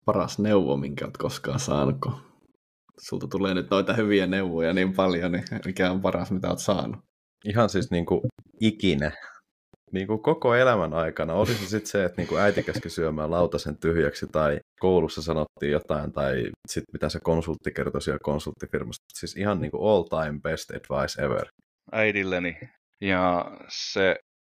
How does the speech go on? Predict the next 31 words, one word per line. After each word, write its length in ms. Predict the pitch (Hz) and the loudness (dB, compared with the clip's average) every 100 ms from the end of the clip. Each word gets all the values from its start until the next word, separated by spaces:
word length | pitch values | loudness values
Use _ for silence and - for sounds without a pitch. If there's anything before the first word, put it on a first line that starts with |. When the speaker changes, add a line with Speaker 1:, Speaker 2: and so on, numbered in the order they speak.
| - | -12
Speaker 3:
se 120 | - 107 | -4 0
neuvo 360 | 117 120 107 | 2 2 2
menee 240 | 101 98 95 | 0 0 -2
oikeastaan 440 | 95 90 98 98 | -2 -6 -6 -4
näin, 260 | 101 95 82 | 0 0 -2
että 160 | 69 _ _ - | -10 _ _ 0
aina 320 | 117 113 92 | 2 2 0
on 120 | 82 | -2
seuraus 760 | - - 135 107 98 87 - - - | -4 0 0 2 0 -2 -4 -16 -12
ja 100 | - | -2
sillä 320 | 90 90 78 | 0 0 0
on 100 | 64 62 | -4 -6
syy. 340 | - 76 67 - - _ _ _ | -6 -6 -6 -8 -10 _ _ _
Eli 220 | - 65 58 - _ - | 2 4 4 2 _ -20
se 100 | 90 | -14
syy-seuraus 880 | - 131 120 104 107 104 95 85 82 - - _ _ _ - | -10 -6 -6 0 2 2 0 -4 -6 -14 -20 _ _ _ -6
jatkumo, 480 | 98 90 - 87 82 | -2 -2 -4 -6 -4
niin 140 | 82 | -4
se 100 | 82 | -8
selittää 540 | - 98 92 - 95 92 | -4 -2 -2 -4 -4 0
niin 220 | 113 110 | 0 2
monta 420 | 95 87 87 85 | 0 0 0 0
asiaa, 500 | 87 - 92 80 76 - _ _ | -2 0 0 0 0 -6 _ _
miksi 400 | 107 107 - - - - | -2 0 -2 -6 -12 -4
jotain 400 | 101 - 92 80 - - | -4 0 0 0 -6 -6
tapahtuu, 640 | 104 - 80 - - 85 | -4 2 0 0 -12 -8
niin 140 | 82 80 | -6 -4
silloin 280 | 107 90 | -4 -4
on 80 | 80 | -2
joku 240 | 82 - 78 - | -4 -4 -6 -2
syy. 220 | 85 76 | 0 0